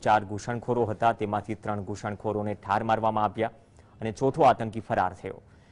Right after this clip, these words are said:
ખરાબ હવામાન અને ધુમ્મસના કારણે ચોથો આતંકી ભાગવામાં સફળ થયો. તેનું પગેરું મેળવવા સર્ચ ઓપરેશન પણ હાથ ધરાઈ રહ્યું છે. મહત્વનું છે કે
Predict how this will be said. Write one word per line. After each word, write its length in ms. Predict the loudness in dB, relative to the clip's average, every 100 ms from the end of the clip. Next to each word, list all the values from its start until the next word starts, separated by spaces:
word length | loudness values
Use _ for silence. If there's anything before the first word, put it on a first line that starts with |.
| -20 -4
ખરાબ 260 | 6 6 6
હવામાન 440 | 4 4 4 2 0
અને 160 | -6
ધુમ્મસના 520 | -4 -2 -2 0 -4 0
કારણે 260 | -2 -2 -2
ચોથો 280 | -4 2 2
આતંકી 340 | 2 -2 -6 -4
ભાગવામાં 400 | -2 0 -2 -4
સફળ 260 | -10 -4 -2
થયો. 180 | 0 -2 -4 -20 -20 -8
તેનું 180 | -4 0
પગેરું 500 | 0 0 0 -2 -6 -12 _ _ _ -4
મેળવવા 420 | 0 2 2 2 2
સર્ચ 320 | 2 0 -2
ઓપરેશન 420 | -4 -6 -6 -4
પણ 160 | -4 0
હાથ 180 | -2 2
ધરાઈ 220 | 2 2
રહ્યું 240 | -2 -8
છે. 120 | -14 -18 -20 -20 -20 -10 2
મહત્વનું 380 | 4 4 -2
છે 140 | 0 0
કે 120 | 0